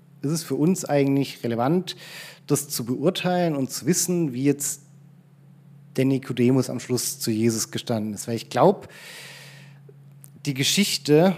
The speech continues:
und grad diese Bibelstelle zeigt uns ganz viel darüber, wie vielleicht Nikodemus Weg zum Glauben und zu Jesus war und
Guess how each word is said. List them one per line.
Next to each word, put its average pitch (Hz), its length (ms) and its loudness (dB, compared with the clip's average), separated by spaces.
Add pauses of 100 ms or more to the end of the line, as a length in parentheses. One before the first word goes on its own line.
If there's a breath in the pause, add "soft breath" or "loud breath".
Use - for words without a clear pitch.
und 135 600 0
grad 156 320 2
diese 139 180 -2
Bibelstelle 143 580 2
zeigt 139 320 0
uns 143 180 -2
ganz 139 300 -2
viel 151 460 4 (1200)
darüber, 135 540 2
wie 127 300 0 (800)
vielleicht 123 320 -4
Nikodemus 139 640 -4
Weg 175 460 0 (760 soft breath)
zum 165 220 -2
Glauben 165 680 0 (160)
und 139 180 -2
zu 143 120 -4
Jesus 151 520 0
war 160 420 2 (200)
und 131 460 -6